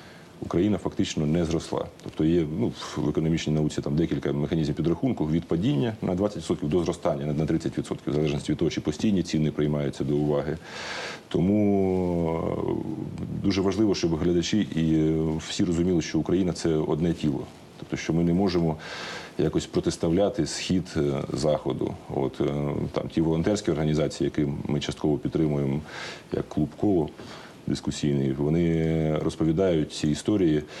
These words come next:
як в людей змінюється світогляд, коли вони читають листи з Західної України. До речі, я сам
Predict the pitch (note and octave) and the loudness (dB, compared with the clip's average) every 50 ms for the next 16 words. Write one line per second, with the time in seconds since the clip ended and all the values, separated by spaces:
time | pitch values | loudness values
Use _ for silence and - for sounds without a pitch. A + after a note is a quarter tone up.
0 | - - - - D2 F2 F2+ - D#2 E2 D#2+ D#2+ E2+ D#2+ D2 E2 F2+ F2 F2 E2+ | -16 -12 -4 0 0 2 2 2 2 0 2 4 2 2 2 2 2 2 2 2
1 | D#2+ E2 D#2 - F2 D2+ F#2 F2 D#2+ D2+ - D2+ D#2 D#2+ D#2 D#2+ D2+ - - G2+ | 2 0 0 0 0 0 0 2 0 0 0 2 2 2 2 2 0 0 0 0
2 | F#2 F2+ - E2 E2+ E2 - - D2 C#2+ C#2+ C#2 C#2+ D2 C#2+ - C#2 C#2 C#2 C#2 | 0 0 2 2 0 0 -2 -2 0 0 0 0 0 0 0 0 -2 -2 0 0
3 | C2+ C2 - D2 C2+ C2 - - - - - - - E2 D#2 D2+ - D2+ D#2 D#2+ | -2 -2 0 0 0 0 0 -2 -6 -6 -4 -2 0 2 2 0 0 0 0 0
4 | D2+ - - D#2 D2 C#2+ D#2 | 0 -2 -2 -2 -2 -2 -4